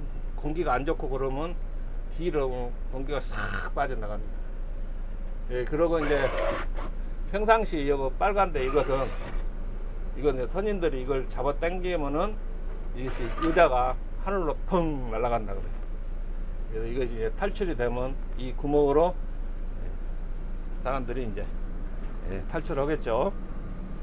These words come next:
그래서 이제 이 아크릴 이, 그 조명은 회사에서 달려 나온 게 아니라 우리 밖에서, 예, 돈 많이 들여서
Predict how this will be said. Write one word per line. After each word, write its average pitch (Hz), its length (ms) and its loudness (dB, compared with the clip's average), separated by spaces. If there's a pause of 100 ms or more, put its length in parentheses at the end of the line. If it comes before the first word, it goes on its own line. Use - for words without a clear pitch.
(380)
그래서 156 220 4
이제 147 200 2
이 156 220 2
아크릴 170 840 4 (180)
이, 127 440 -6
그 123 200 -2
조명은 151 720 4 (1200)
회사에서 202 340 6
달려 123 240 0
나온 127 260 -2
게 127 80 0
아니라 110 420 0 (380)
우리 117 320 -4
밖에서, 131 680 2 (920)
예, - 200 -8
돈 113 280 -4
많이 113 280 -2
들여서 120 600 2